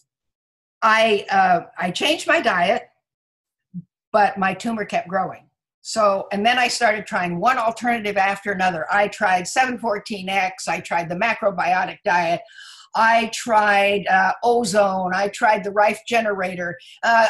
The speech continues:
I tried forty different types. And I have a D V D called Sorting Through the Maze of Alternative Medicine, What Works, What Doesn't, and Why.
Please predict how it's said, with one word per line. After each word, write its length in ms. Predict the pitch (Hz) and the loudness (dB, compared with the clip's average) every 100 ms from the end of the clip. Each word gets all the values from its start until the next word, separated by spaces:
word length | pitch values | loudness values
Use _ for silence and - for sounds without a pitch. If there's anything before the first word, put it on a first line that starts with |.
| 214 | 2
I 80 | |
tried 320 | 226 - 254 - | 0 0 -2 -4
forty 560 | - 269 269 262 226 | -8 -4 -2 -2 -6
different 400 | 196 208 208 175 | -6 -6 -6 -8
types. 640 | - 180 131 - - - - _ _ - | -6 -6 -6 -10 -18 -18 -20 _ _ -8
And 140 | 196 214 | -2 0
I 140 | 233 | 0
have 220 | 240 240 | 2 0
a 60 | 208 | -2
D 220 | 220 220 | -8 -8
V 140 | 208 | -8
D 240 | 190 208 208 | -8 -10 -6
called 320 | - 180 180 | -2 0 -2
Sorting 320 | - 240 240 | -2 -2 -2
Through 180 | 233 220 | -4 -8
the 100 | 202 | -6
Maze 300 | 196 202 190 | -2 -2 -4
of 80 | 180 | -2
Alternative 540 | 175 - 208 180 175 | -2 -2 -6 -6 -8
Medicine, 440 | 175 180 180 - 170 | -6 -6 -4 -6 -4
What 220 | 170 170 | -4 -4
Works, 220 | 180 175 | -10 -10
What 180 | - 160 | -10 -4
Doesn't, 280 | 170 165 170 | -2 -2 -4
and 100 | 156 | -6
Why. 180 | 160 | -4